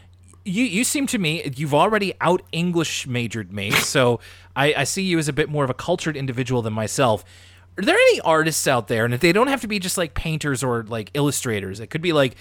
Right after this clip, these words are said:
musicians or, like, famous people who, like, part of their whole bit is that they guilt their fans into buying their stuff?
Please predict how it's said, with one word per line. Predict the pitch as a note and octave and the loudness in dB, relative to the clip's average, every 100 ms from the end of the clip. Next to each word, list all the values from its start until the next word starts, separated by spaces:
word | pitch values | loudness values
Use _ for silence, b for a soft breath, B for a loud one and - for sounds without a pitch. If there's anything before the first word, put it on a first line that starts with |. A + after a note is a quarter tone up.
| B B - | B B -4
musicians | C3+ E3 D#3 - B2+ A#2 A2+ | 0 2 2 2 0 0 -6
or, | - A#2+ A2 | -2 -2 0
like, | G#2+ G#2 - b b - | 0 0 -4 b b -16
famous | - F3 E3+ C#3+ | 0 2 2 -4
people | - D3 B2 G#2 - B B - | -4 -4 -2 -2 -4 B B -12
who, | - F#3 F3 | 4 6 6
like, | E3 D#3+ - | 4 -2 -2
part | - F3+ | 0 2
of | A3+ G3 | 0 -2
their | G#3 G3 | -2 -4
whole | - E3 D#3+ D#3 D#3 - | -4 -2 0 0 -2 -8
bit | C3 C#3+ C#3 - | -4 -2 -2 -2
is | C3+ | -4
that | B2+ A2 | -4 -4
they | A#2+ | -6
guilt | G#2 A#2+ B2 - | -4 -2 -2 -2
their | C#3 B2 | -4 -4
fans | - A2+ A2 C3+ B2 | -6 -6 -4 -6 -6
into | B2 A#2 | -8 -8
buying | F#2+ A2 G#2+ A#2 | -4 0 0 -2
their | B2 A#2 | -6 -8
stuff? | - A2+ E3 - | -6 -6 -6 -10